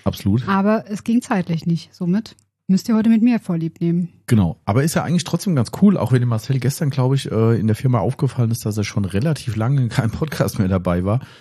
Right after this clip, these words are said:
Speaker 1: ähm, ist es so, dass wir, äh, dadurch aber auch ein bisschen schöne Abwechslung reinbringen. Finde ich auch mal ganz cool.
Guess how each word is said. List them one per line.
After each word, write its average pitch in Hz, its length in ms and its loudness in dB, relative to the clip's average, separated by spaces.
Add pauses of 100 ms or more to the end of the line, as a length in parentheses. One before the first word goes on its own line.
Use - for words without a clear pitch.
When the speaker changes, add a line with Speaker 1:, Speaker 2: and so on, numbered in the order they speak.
(260)
Speaker 1:
ähm, 104 440 2
ist 110 180 -4
es 110 80 -6
so, 110 180 -2
dass 107 300 -2
wir, 104 720 0
äh, - 40 -18
dadurch 98 340 -2
aber 113 200 -2
auch - 160 -8
ein 123 40 2
bisschen 120 220 -4
schöne 131 240 -4
Abwechslung - 400 -10
reinbringen. 69 380 -12
Finde 110 180 -6
ich - 80 -8
auch 139 80 -6
mal 127 120 -2
ganz 73 180 -6 (160)
cool. 101 100 -4